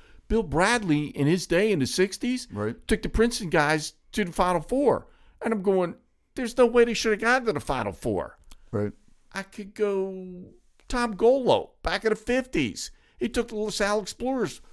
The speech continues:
Speaker 1: way beyond where they should have ever gone. Okay? So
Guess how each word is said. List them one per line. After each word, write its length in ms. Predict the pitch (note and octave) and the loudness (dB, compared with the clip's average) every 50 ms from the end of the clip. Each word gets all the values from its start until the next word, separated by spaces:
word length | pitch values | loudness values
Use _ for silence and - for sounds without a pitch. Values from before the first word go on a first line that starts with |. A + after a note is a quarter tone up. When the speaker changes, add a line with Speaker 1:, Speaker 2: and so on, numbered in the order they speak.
| - - - - | -20 -20 -20 -18
Speaker 1:
way 480 | A#3 A#3+ B3 B3+ C4 B3+ B3 B3 A#3+ A3 | -14 -8 0 4 6 8 8 6 6 2
beyond 400 | F3+ F#3+ F#3 F3 E3 D3+ C#3+ C#3 | 0 2 2 4 4 2 2 2
where 100 | C#3 B2+ | 0 0
they 120 | C#3 C3 | 0 0
should 200 | A2 - - C3+ | -2 -2 -4 -4
have 120 | A2+ G2+ B2 | -2 0 0
ever 160 | A2 F#2 F#2+ | 0 0 -2
gone. 360 | - A2 F#2 D#2+ - - - _ _ _ _ _ _ _ - | -4 -6 -6 -6 -8 -10 -16 _ _ _ _ _ _ _ -6
Okay? 340 | C#3 A#2+ C#3 D3 E3+ G3+ - _ _ _ _ _ _ | -2 0 0 0 0 -2 -6 _ _ _ _ _ _
So 380 | - - G#3+ G#3 G#3 F#3 F3+ | -6 -4 -2 -2 -2 -2 -6